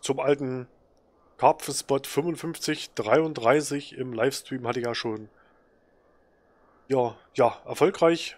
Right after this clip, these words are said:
ein Barbenturnier, äh, gestartet. Und ich sag mal, wir haben auch viele Barben gefangen. Die Barben laufen hier seit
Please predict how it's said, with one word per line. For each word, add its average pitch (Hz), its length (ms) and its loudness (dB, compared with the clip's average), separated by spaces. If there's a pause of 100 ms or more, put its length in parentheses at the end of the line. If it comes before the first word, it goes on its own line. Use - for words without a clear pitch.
(120)
ein 131 260 -2
Barbenturnier, 175 920 0 (1700)
äh, 139 180 2
gestartet. 156 640 2 (1300)
Und 147 200 0
ich 131 80 -2
sag 135 100 6
mal, 135 240 0
wir 123 80 4
haben 139 100 2
auch 139 160 0
viele - 360 -2
Barben 143 320 4
gefangen. 170 420 0 (1400)
Die 139 80 -10
Barben 131 300 0
laufen 135 320 -2
hier 127 140 -6
seit 117 340 -2